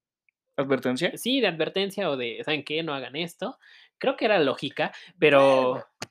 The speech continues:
Speaker 1: si nos vamos a lógica, es que cada quien tiene sus propias lógicas.
Speaker 2: Ah, bueno.
Speaker 1: A mi lógica no me voy a pintar pintura a la boca.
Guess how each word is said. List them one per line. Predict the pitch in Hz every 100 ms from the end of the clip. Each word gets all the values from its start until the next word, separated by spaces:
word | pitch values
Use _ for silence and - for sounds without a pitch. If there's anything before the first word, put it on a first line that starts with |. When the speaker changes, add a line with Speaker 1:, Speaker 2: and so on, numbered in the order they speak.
| -
Speaker 1:
si | -
nos | 214
vamos | 339 392
a |
lógica, | 190 185 226
es | 208
que | 208 196
cada | 185
quien | 175 170
tiene | 175
sus | 151
propias | 139 - 117
lógicas. | 135 160 127 - - -
Speaker 2:
Ah, | 170 185 -
bueno. | 120
Speaker 1:
A | -
mi | 180
lógica | 247 320 254 190
no | 208
me |
voy | 185 139
a | 123
pintar | 120 - 139 135 _
pintura | 120 117 123
a | 113
la |
boca. | 117 120 -